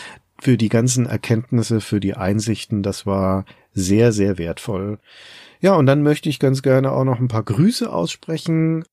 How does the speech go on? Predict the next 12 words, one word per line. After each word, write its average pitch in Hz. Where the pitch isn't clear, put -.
Das 120
hat 113
ja 95
auch 127
Tradition 123
an 113
andere 110
Podcasts 110
da 107
draußen. 107
Wir 123
sind 143